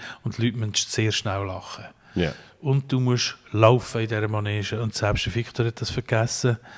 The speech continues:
Speaker 1: bis der Urs Wehrli von Ursus Nadeschke dann mal gekommen ist und gesagt hat, «Du, Victor, laufen, gell?» Und sagt, «Kopf, Deli.» Das, was er allen sagt, wenn sie fragen, «Kannst du schauen?» selber auch vergessen. Im Moment, du musst immer, du musst dich bewegen in dieser Manege. Das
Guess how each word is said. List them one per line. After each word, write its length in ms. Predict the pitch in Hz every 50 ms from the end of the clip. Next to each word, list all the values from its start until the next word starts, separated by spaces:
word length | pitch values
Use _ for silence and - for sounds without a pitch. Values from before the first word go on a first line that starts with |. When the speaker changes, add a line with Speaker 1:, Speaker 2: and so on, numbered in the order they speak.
| - - - - - - _
Speaker 1:
bis 240 | - 113 107 - -
der 140 | - 110 107
Urs 300 | 107 110 107 - - -
Wehrli 380 | 110 107 110 117 120 123 120 113
von 160 | - 117 110
Ursus 260 | 107 - - 110 -
Nadeschke 420 | 104 98 95 101 98 110 - -
dann 120 | 123 113 110
mal 80 | 113
gekommen 180 | 104 101 117 110
ist 140 | 113 - -
und 60 | 104
gesagt 220 | - - 101 -
hat, 80 | - -
«Du, 40 | -
Victor, 320 | - - - - - 107
laufen, 520 | - 101 92 95 117 120 - - - - 95
gell?» 120 | 98 98
Und 120 | 104 107
sagt, 220 | - - - - - -
«Kopf, 480 | _ - - - _ _ - - - - 135 - - - _ _
Deli.» 340 | - - - - 139 139 156 - - - - - - - -
Das, 220 | - 123 123 127
was 120 | 139 135 127
er 300 | 123 120 120 127 - -
allen 380 | 135 120 131 143 156 160 165
sagt, 520 | 156 - - 123 117 117 120 143 151 147 -
wenn 120 | 127 123
sie 120 | - -
fragen, 300 | 110 - 131 127 123 -
«Kannst 240 | 113 117 107 - -
du 40 | -
schauen?» 560 | - 127 120 117 120 127 135 139 - 143 143 143 - - - - - - - -
selber 460 | - - 127 117 123 117 120 107 104
auch 120 | 117 135
vergessen. 840 | 131 - 147 - - 135 135 147 151 - - - - 175 190 196 190 151
Im 80 | 127
Moment, 360 | 131 131 127 131 139 135 135 -
du 40 |
musst 200 | 135 135 135 -
immer, 400 | - - 139 127 127 131 147 170
du 100 | - -
musst 200 | 135 135 135 - -
dich 60 | 151
bewegen 360 | 151 151 160 175 196 - -
in 80 | 151 135
dieser 180 | 131 139 143
Manege. 520 | 147 131 135 139 135 123 110 101 - -
Das 40 | 113